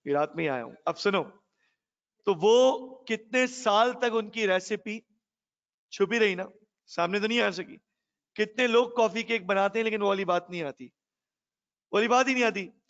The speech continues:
अब point समझिएगा, ये मिक्स matter करता है कि quantity लेनी कितनी है। इसकी example ये है कि ये जो खवातीन बैठी हुई हैं, कभी अपनी अम्मी से सीखने का पढ़ाई के साथ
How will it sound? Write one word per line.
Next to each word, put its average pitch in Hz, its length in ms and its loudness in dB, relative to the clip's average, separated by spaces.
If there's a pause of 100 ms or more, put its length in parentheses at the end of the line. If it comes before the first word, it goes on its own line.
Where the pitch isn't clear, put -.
(300)
अब 202 180 -4
point 277 260 2
समझिएगा, 233 580 0 (200)
ये 247 120 2
मिक्स 240 520 -2
matter 254 340 2
करता 240 260 2
है 277 80 2
कि 262 80 -10
quantity 240 600 0
लेनी 240 260 2
कितनी 214 260 -2
है। 151 120 -14 (640)
इसकी 254 160 -6
example 247 400 0
ये 254 160 2
है 269 60 2
कि 254 80 0
ये 247 200 2
जो 247 120 2
खवातीन 220 480 0
बैठी 208 240 0
हुई 220 160 -2
हैं, 190 240 -8 (520)
कभी 208 200 2
अपनी 240 240 0
अम्मी 220 300 -2
से 226 100 -4
सीखने 214 380 -6
का 226 80 0
पढ़ाई 208 280 2
के 208 100 -6
साथ 214 140 -2